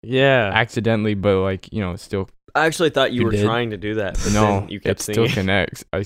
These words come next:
Speaker 2: yeah, I kept singing. I was just going with the
Speaker 1: It did
Speaker 2: song.
Speaker 1: work, though.
Speaker 2: It did work.
Speaker 3: Oh, true. Yeah. I just
Speaker 2: But yeah, so
Speaker 3: yeah.
Speaker 2: basically it's just like, "Hey, I'm a Christian, and this person is not a Christian. Let me go see if they would like to come to church with me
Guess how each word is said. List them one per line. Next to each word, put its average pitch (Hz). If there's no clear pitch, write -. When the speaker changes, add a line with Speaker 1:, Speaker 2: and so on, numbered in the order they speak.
Speaker 2:
yeah, 90
I 90
kept -
singing. 90
I 98
was 92
just 85
going 87
with 85
the 139
Speaker 1:
It 135
did 139
Speaker 2:
song. 113
Speaker 1:
work, 110
though. 92
Speaker 2:
It 110
did 110
work. 131
Speaker 3:
Oh, 135
true. 107
Yeah. 104
I 107
just 98
Speaker 2:
But 120
yeah, 110
so 117
Speaker 3:
yeah. 104
Speaker 2:
basically 120
it's 101
just -
like, 95
"Hey, 131
I'm 139
a 101
Christian, 98
and 90
this 110
person 104
is 101
not 117
a -
Christian. 98
Let 98
me 104
go 104
see 120
if 110
they 113
would 110
like 113
to 123
come 123
to 113
church 131
with 117
me 113